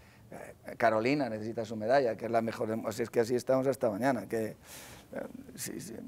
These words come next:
O sea, todos, que la ganasen todos y sería una bomba, trescientas diez medallas, ya está.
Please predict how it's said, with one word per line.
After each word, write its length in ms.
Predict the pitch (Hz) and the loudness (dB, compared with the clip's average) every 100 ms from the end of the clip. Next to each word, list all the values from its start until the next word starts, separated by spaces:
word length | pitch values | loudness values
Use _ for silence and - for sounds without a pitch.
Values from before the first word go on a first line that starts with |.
| - - - - | -12 -16 -14 0
O 60 | |
sea, 240 | 151 147 123 | 10 10 12
todos, 380 | 156 113 95 - | 8 8 0 0
que 120 | 123 | 4
la 120 | 123 | 6
ganasen 420 | 139 156 151 127 | 8 6 6 4
todos 260 | 156 170 147 | 8 8 6
y 60 | 120 | 4
sería 260 | 127 123 | 6 6
una 140 | 117 107 | 6 4
bomba, 300 | 104 104 98 | 4 2 0
trescientas 480 | 117 110 120 113 | 0 0 2 2
diez 140 | 110 101 | 0 -4
medallas, 380 | 101 90 95 - | -6 -10 -12 -12
ya 100 | - | -12
está. 180 | - | -12